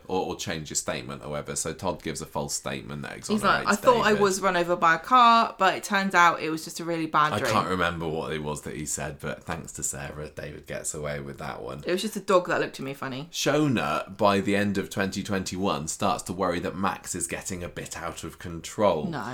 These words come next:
Speaker 1: And David's turning a blind eye to it.
Speaker 2: It'll be fine.
Speaker 1: Um, and then also,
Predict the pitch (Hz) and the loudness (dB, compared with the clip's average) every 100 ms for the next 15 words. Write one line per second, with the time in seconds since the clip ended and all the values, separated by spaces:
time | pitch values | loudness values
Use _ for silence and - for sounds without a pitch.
0 | 120 139 90 85 95 95 90 87 - 98 | -8 -8 -6 -2 0 0 -2 -4 -4 -4
1 | 87 85 85 - 87 87 82 90 101 98 | -4 -4 -6 -2 -2 -2 0 2 2 2
2 | 87 71 58 170 147 - - 87 82 85 | -4 -4 -4 -4 -4 -4 -4 0 0 -2
3 | 76 - - - 95 98 98 117 127 127 | -6 -14 -20 -8 -4 0 2 2 2 0
4 | - 67 76 90 | 0 -2 -2 -4